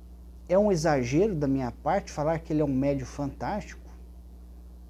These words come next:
É um exagero falar que ele é a reencarnação de um médium fantástico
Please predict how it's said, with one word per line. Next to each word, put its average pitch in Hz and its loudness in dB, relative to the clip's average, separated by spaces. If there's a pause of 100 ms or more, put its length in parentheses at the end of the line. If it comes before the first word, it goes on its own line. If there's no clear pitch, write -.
(520)
É - 6
um 254 8
exagero 202 6
falar 180 2 (680)
que 190 -2
ele 208 8
é 226 4
a - 0
reencarnação 180 0
de 170 4
um 208 4
médium 185 6 (220)
fantástico - 4